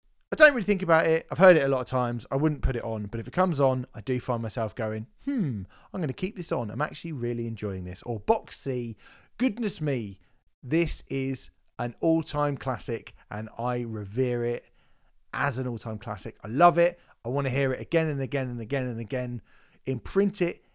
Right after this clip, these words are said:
in a microchip in my brain so that it plays on loop. I love it. Those are the three boxes. Does everybody understand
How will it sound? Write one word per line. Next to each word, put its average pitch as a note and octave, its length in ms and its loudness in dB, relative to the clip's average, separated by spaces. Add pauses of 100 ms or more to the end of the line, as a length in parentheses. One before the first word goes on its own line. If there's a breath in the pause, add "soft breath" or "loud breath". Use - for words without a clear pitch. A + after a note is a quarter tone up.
(260)
in C#3+ 360 -2
a C3+ 60 -2
microchip D3 720 0
in C3+ 160 -6
my B2+ 120 0
brain C3 480 2
so A#2+ 220 0
that A#2 100 -6
it A#2+ 140 -12
plays D3 300 2
on A#2+ 160 -4
loop. A#2+ 280 -2
I G#3 80 4
love C#4 260 10
it. D3+ 160 -4 (580)
Those C3+ 260 2
are B2 100 2
the A#2 60 -4
three A#2 220 -4
boxes. G2+ 480 -6
Does A2+ 160 -10
everybody C3+ 580 -2
understand A2+ 960 -8